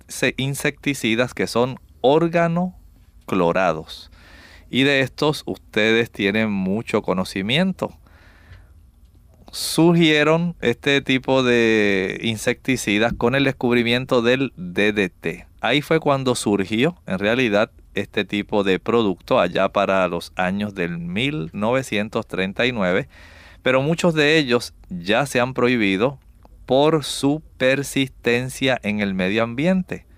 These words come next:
La mayoría de los residuos de este tipo de insecticidas organoclorados se encuentra en la porción grasa de la leche.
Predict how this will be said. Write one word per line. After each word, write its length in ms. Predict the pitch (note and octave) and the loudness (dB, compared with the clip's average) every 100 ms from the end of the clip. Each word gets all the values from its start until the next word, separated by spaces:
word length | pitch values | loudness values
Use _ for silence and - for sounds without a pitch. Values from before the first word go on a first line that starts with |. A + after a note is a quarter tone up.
| - - - - - - | -20 -20 -20 -20 -20 -12
La 260 | - A2 A2+ | -2 0 2
mayoría 800 | A2 G#2 G2 F#2+ D3+ D3 G#2+ - - | 2 2 2 2 2 2 0 -6 -10
de 240 | F#2 G2+ | -2 0
los 140 | B2+ | 2
residuos 720 | C#3 B2+ - A2+ A#2+ B2+ B2 - | 2 0 0 0 2 0 -2 -12
de 560 | F2+ F#2+ F#2+ F#2+ F#2 | -2 2 2 2 0
este 240 | G#2 - A#2 | -2 0 -2
tipo 320 | A2 A2 A#2 | 0 -2 0
de 80 | G#2 | 0
insecticidas 1000 | G2 G#2 - - A2 - G#2 G#2+ A2+ - - - | 0 -4 -6 -6 -4 -4 -2 -2 -4 -8 -14 -2
organoclorados 1500 | A2+ B2+ C3 B2 A#2 - B2 A#2+ A2 F2+ F2+ A#2+ - - - - - - - | 2 2 2 0 0 -2 2 2 4 2 2 -2 -6 -16 -20 -20 -20 -20 -20
se 260 | - - A2 | -12 -2 0
encuentra 840 | G2+ F#2+ A#2+ C3 D3 D#3 D#3 C#3+ - - | 0 0 2 2 0 -2 -2 -2 -8 -4
en 280 | C#3 E3+ E3+ | 0 2 2
la 160 | D#3+ | 0
porción 640 | D3 C3 - C3 C#3 D#3 - | 2 -2 0 2 2 0 -12
grasa 720 | F#2+ F#2+ A#2 B2 C3 - C3 | -10 -2 0 2 0 -2 -4
de 280 | G2 F2+ G2+ | -4 -2 0
la 140 | A2 A#2 | 2 0
leche. 420 | D#3 F3 - | -2 -4 -12